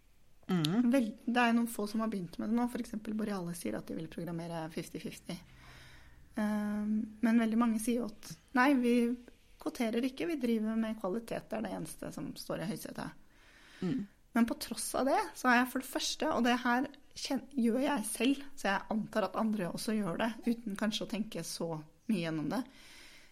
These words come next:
Speaker 2: Men jeg tenker ganske ofte når jeg ser et ensemble for eksempel programmere, eller noen bestille, «Å ja, nå bestilte de og henne, da kommer de ikke til å snakke med meg på en stund.» Og den derre følelsen av,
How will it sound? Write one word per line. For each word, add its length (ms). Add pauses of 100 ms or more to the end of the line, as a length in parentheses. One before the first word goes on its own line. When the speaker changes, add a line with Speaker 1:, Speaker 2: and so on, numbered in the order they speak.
(140)
Speaker 2:
Men 160
jeg 220
tenker 560
ganske 400
ofte 340
når 200
jeg 80
ser 560
et 140
ensemble 480
for 120
eksempel 320
programmere, 640 (260)
eller 460
noen 200
bestille, 360 (600)
«Å 40
ja, 140 (600)
nå 140
bestilte 400
de 160
og 80
henne, 300
da 120
kommer 220
de 60
ikke 100
til 100
å 60
snakke 220
med 100
meg 160
på 100
en 60
stund.» 300 (1200)
Og 80
den 160
derre 220 (340)
følelsen 1000 (260)
av, 320